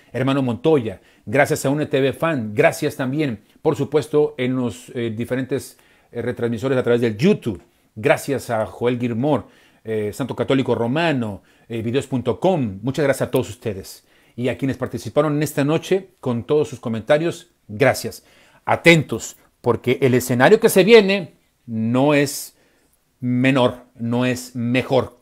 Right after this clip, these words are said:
como decía este barbaján de Héctor Pérez, no, no, no, Dios me dijo, "Vienen días de gloria".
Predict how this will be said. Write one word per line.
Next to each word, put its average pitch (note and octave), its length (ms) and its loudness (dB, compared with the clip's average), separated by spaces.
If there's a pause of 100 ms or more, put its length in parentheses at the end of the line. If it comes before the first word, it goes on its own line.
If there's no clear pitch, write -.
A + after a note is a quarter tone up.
(120)
como C#3 360 -2
decía A#2 580 -2 (200)
este D#3 300 -6
barbaján A#2+ 520 -2
de A#2+ 80 -4
Héctor - 360 -10 (200)
Pérez, A#2+ 340 -2
no, C3 220 -8 (340)
no, C3+ 140 0
no, B2 120 -2
Dios C3 160 0
me B2 80 -4
dijo, G#2+ 320 -10 (160)
"Vienen D3 320 -2
días E3 160 2
de F#3+ 100 4
gloria". G3 340 0